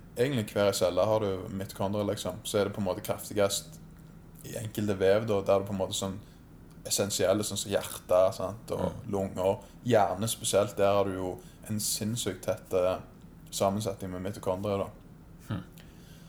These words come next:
Speaker 1: Så, men det som skulle tilbake med den tennisalbuen, da, etter han hadde brukt den i et par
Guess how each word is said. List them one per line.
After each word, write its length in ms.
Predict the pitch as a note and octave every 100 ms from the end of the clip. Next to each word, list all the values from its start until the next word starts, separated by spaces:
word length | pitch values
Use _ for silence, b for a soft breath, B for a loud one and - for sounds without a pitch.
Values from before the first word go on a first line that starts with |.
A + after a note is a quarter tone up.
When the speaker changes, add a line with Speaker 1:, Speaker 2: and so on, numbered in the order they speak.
| B
Speaker 1:
Så, 300 | - - B2 A#2+
men 120 | B2
det 120 | C3
som 140 | -
skulle 180 | B2 A#2+
tilbake 320 | G#2+ F#2+ G#2
med 100 | B2 A2
den 80 |
tennisalbuen, 560 | G#2+ A2+ - C#3 C3+ B2
da, 80 | G2
etter 160 | G2 B2+
han 80 |
hadde 180 | B2+ A#2+
brukt 240 | A2+ A2+ -
den 160 | A#2+
i 20 | G#2+
et 100 | -
par 140 | G#2+